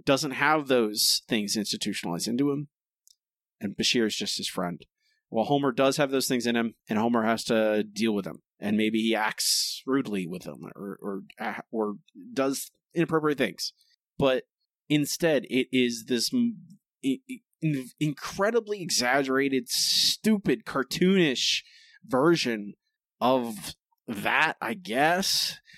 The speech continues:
And this is just the first step, and it's ju-, and it's just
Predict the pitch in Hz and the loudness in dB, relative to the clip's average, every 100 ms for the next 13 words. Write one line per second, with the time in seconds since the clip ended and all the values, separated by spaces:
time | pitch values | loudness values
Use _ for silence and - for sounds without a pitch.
0 | - _ - 147 170 190 156 139 - 123 | -20 _ -2 2 2 2 0 0 0 -2
1 | - 113 - 85 - _ - 127 135 127 | -2 -4 -2 -6 -8 _ -2 2 2 2
2 | 165 - 139 135 131 151 - | 0 0 2 2 2 -2 -4